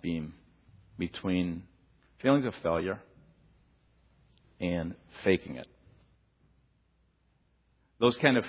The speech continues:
feelings that make you feel inadequate, that you don't measure up, that you just, you've tried really hard, but you just didn't get there. Versus,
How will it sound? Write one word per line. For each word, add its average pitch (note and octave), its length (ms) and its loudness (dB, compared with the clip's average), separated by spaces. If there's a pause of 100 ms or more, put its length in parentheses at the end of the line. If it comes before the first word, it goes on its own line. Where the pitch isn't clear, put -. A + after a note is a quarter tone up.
feelings C#3 400 2
that A2+ 200 0
make A#2 200 -2
you A2+ 80 -2
feel G#2+ 220 -2
inadequate, A2 520 2
that G#2 140 -14
you G2 60 -2
don't G#2 180 -2
measure G2+ 320 -2
up, - 160 -2
that - 120 -20
you F#2+ 60 -10
just, G#2+ 260 -8 (300)
you've - 120 -16
tried D3 220 6
really A#2 140 4
hard, G#2+ 280 6
but F#2 120 -10
you F#2+ 160 -10
just C3 300 -8
didn't G#2+ 200 -4
get A2 220 0
there. F2+ 240 0 (640)
Versus, G#2+ 600 0